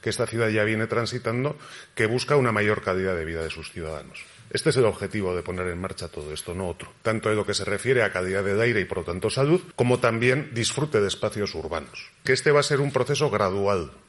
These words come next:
Nosotros, en la propuesta inicial que barajamos, establecemos dos tiempos, por decirlo de alguna manera. Un primer momento, a partir del treinta y uno de diciembre del dos mil veinticuatro hasta el dos mil veintiocho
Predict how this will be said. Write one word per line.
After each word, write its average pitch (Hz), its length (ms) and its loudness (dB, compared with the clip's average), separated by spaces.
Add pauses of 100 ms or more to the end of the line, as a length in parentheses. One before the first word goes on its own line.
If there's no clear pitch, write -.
Nosotros, 113 420 -2
en 123 80 2
la 113 100 4
propuesta 117 440 -2
inicial 113 440 2
que 107 80 0
barajamos, 123 500 0 (720)
establecemos 113 720 0 (220)
dos 135 260 2
tiempos, 90 380 -4
por 87 160 -4
decirlo 90 220 -4
de 90 60 -2
alguna 85 220 -6
manera. 71 320 -14 (220)
Un 98 160 -6
primer 98 260 -2
momento, 160 680 0
a - 80 -6
partir 90 280 -4
del 95 100 0
treinta 95 300 -4
y 95 60 -2
uno 98 140 -2
de 98 60 0
diciembre 98 340 -2
del 90 60 0
dos 85 160 -6
mil 95 140 -4
veinticuatro 120 560 0
hasta - 160 -2
el 85 80 -2
dos 85 160 -4
mil 104 120 -2
veintiocho 135 600 -2